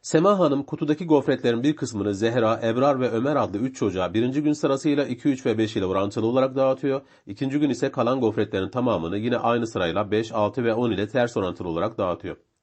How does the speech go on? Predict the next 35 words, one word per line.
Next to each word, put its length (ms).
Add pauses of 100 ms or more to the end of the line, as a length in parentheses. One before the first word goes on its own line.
(500)
Birinci 240
gün 100
Ebrar'ın 360
aldığı 240
gofret 340
sayısının 380
ikinci 300
gün 140
Zehra'nın 460
aldığı 200
gofret 320
sayısına 360
eşit 220
olduğu 240
biliniyor. 320 (360)
Buna 160
göre 240
Sema 380
Hanım'ın 300
birinci 260
gün 180
dağıttığı 300
gofret 380
sayısının 480 (240)
ikinci 300
gün 180
dağıttığı 340
gofret 360
sayısına 340
oranı 360
nedir 300
diyor. 180 (480)
Hemen 240
başlayalım. 520
Zehra, 500